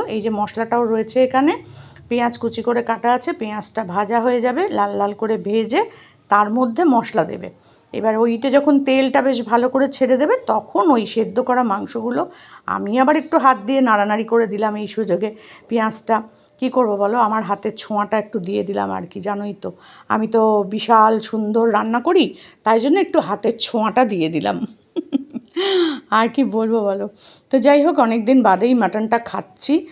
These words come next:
আমি বলেছি কিচ্ছু না, শুদ্ধ মাটন দিয়ে খাবো, এই মশলাগুলো এখন দিয়ে দিল। আর সব মশলা এর মধ্যে পেস্ট করা ছিল, ওর মশলাগুলো এবার দিয়ে দিল। দিয়ে এটাকে ভালো করে কষাবে, একটুখানি হালকা করে তো জল দিতে হবে,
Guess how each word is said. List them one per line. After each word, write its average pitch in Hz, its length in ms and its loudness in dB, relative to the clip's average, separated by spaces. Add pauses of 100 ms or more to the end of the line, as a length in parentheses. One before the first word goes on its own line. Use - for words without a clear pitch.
(280)
আমি 226 220 0
বলেছি 240 380 2
কিচ্ছু 285 440 -4
না, 208 180 4
শুদ্ধ 240 320 -2
মাটন 240 400 4
দিয়ে 269 160 2
খাবো, 262 320 2 (240)
এই 208 180 -2
মশলাগুলো 214 600 0
এখন 233 380 -2
দিয়ে 196 180 -2
দিল। 185 160 -6 (600)
আর 208 160 2
সব 240 260 2
মশলা 220 360 0
এর 226 120 0
মধ্যে 202 260 -4
পেস্ট 220 300 -4
করা 220 260 2
ছিল, 240 260 -6 (160)
ওর 196 200 -6 (140)
মশলাগুলো 202 460 -2 (140)
এবার 185 280 -2
দিয়ে 180 180 -8
দিল। 160 160 -10 (540)
দিয়ে 262 280 2
এটাকে 226 300 0
ভালো 208 320 -2
করে 233 220 2
কষাবে, 220 360 0
একটুখানি 226 400 -2
হালকা 208 280 -4
করে 202 180 -8
তো 233 160 -2
জল 202 340 -4
দিতে 202 220 -4
হবে, 220 240 -2